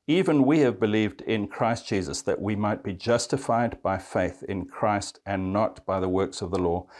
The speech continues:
For by the works of the law, no flesh shall be justified." So if I get there and I say, "I've been good, I've been better than so-and-so and better than so-and-so, better than Hitler,"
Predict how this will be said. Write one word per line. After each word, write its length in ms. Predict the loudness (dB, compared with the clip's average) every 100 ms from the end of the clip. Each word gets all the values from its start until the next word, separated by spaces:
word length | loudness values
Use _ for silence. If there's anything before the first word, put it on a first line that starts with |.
| -20 _
For 220 | -2 0
by 180 | 2 2
the 120 | 0
works 400 | 4 2 2 0
of 100 | 0
the 80 | 2
law, 200 | 2 2
no 440 | 0 2 4 2
flesh 340 | 0 0 0 0
shall 280 | -4 -4
be 120 | -4 -6
justified." 600 | -6 -8 -12 -14 -14 -14 -20 -20 _
So 120 | 0
if 240 | 0 0
I 120 | 0 2
get 240 | 2 2
there 140 | 0 0
and 100 | -2
I 60 |
say, 280 | -2 -2 -2 -2
"I've 200 | -2 0
been 240 | -2 0
good, 300 | 2 0 -2 -8
I've 140 | -4
been 180 | -2 0
better 220 | 2 2
than 280 | 0 -2 -4
so-and-so 560 | -2 0 0 0 -2
and 180 | -2 -2
better 220 | 0 2
than 200 | 0 -2
so-and-so, 460 | -4 -2 -2 -2 -4
better 240 | -4 -2 0
than 180 | -2
Hitler," 480 | -2 -4 -2 -4 -6